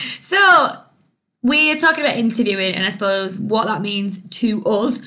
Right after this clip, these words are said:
So we obviously interview people to come and join our business. We sit in and help our clients interview their potential candidates.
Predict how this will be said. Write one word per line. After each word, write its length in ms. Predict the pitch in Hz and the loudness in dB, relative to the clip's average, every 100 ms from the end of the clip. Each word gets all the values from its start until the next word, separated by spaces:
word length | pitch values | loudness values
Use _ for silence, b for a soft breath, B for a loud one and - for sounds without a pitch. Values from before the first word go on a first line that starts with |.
| B - | B -4
So 360 | 254 247 240 | 0 2 2
we 320 | 240 320 311 | 0 0 0
obviously 300 | 233 233 240 | 0 -2 -2
interview 320 | 240 240 233 208 | -2 -2 -2 -2
people 240 | 202 196 | -2 -4
to 120 | 214 | -6
come 140 | - 202 | -4 -4
and 100 | 190 | -2
join 180 | 196 | 0
our 140 | 185 185 | 0 0
business. 480 | 277 269 285 285 277 B B B | -2 0 0 -2 -6 B B B
We 260 | 220 226 226 | -2 2 2
sit 280 | - 269 254 | 2 0 2
in 260 | 240 240 | 2 0
and 140 | 226 220 | 0 2
help 260 | 214 208 | 2 0
our 220 | 214 208 208 | 2 0 2
clients 460 | 247 247 247 - 247 | 4 4 4 0 4
interview 800 | 247 247 247 247 240 240 240 - _ | 4 4 2 4 6 4 2 -4 _
their 760 | 202 190 226 220 220 214 202 - | -6 0 2 2 2 0 -2 -4
potential 540 | 214 214 220 214 208 196 | -6 -2 0 0 -2 2
candidates. 680 | 254 269 254 247 - - | 2 4 2 2 -2 -8